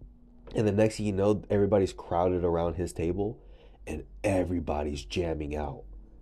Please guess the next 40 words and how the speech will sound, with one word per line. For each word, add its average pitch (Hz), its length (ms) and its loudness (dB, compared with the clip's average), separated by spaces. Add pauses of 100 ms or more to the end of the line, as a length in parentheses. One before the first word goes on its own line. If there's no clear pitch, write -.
(680)
And 85 560 0 (300)
my 92 480 6 (120)
favorite 95 260 4
episode 87 360 2
that 80 120 2
I've 80 120 -2
seen 90 220 -2
so 80 140 -2
far 82 320 4
is 76 160 -4
episode 71 420 -2
ten, 101 320 -2
We 87 140 4
Outside 85 320 0
episode - 360 -4
ten. 95 260 -2
That 82 280 2
is 73 160 -2
just 73 320 -4
creative 76 580 -4
genius. 69 580 -6
Oh 82 160 -2
my 71 220 -6
God. 73 520 -2 (380)
It 101 100 0
is 95 140 2
so 92 420 2
inspiring 78 560 0
to 82 100 -6
watch 73 400 -4
that. 92 340 0
I 95 80 -4
mean, 92 260 -2 (100)
to 95 100 0
literally 90 460 6
watch 87 340 8
it, 69 180 -6
not 92 220 4
just 95 260 2
listen. 76 400 0